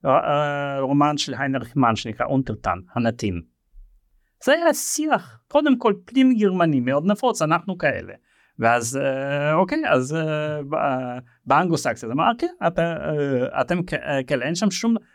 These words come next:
דבר נ-, נבואי. ואני בדרך כלל חושב שהדבר הכי, הכי לא, לא מועיל,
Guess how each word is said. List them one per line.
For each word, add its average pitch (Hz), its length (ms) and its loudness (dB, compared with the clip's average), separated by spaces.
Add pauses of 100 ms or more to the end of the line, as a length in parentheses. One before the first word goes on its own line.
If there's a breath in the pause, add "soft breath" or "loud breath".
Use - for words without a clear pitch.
(160 soft breath)
דבר 143 240 4
נ-, 151 120 4 (300)
נבואי. 110 360 -4
ואני 135 220 2
בדרך 190 240 2
כלל 151 220 0
חושב 143 200 -6
שהדבר 123 380 -2 (100)
הכי, - 600 0 (720)
הכי 214 300 2
לא, 190 580 6 (1160)
לא 185 320 4
מועיל, 151 360 4